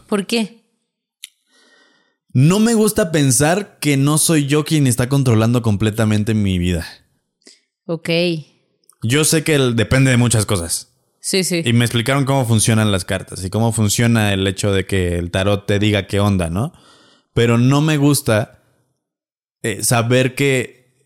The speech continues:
Speaker 2: que no estoy yendo en la dirección que yo quiero. Prefiero darme cuenta y yo hacer las correcciones cor-, correspondientes en mi vida para llegar a ese punto. ¿Sabes?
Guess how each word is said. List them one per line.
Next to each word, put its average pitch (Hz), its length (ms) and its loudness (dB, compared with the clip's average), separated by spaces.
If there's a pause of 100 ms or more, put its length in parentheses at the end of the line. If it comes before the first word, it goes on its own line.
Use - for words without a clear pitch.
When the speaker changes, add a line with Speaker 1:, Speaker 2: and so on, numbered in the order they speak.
(580)
Speaker 2:
que 120 140 0
no 123 200 2
estoy 135 320 0
yendo 131 380 0
en 123 300 0
la 104 100 0
dirección 107 380 0
que 123 100 -2
yo 113 160 -2
quiero. 107 320 0
Prefiero 123 420 0
darme 123 320 0
cuenta 139 600 -4 (120)
y 123 140 -2
yo 123 160 2
hacer 127 240 -2
las 123 160 0
correcciones 117 500 0
cor-, - 280 -6 (280)
correspondientes 120 840 0
en 113 100 2
mi 110 80 2
vida 143 340 0 (260)
para 113 200 0
llegar 113 320 0
a 113 40 2
ese 110 160 0
punto. 104 380 -4 (600)
¿Sabes? 135 380 0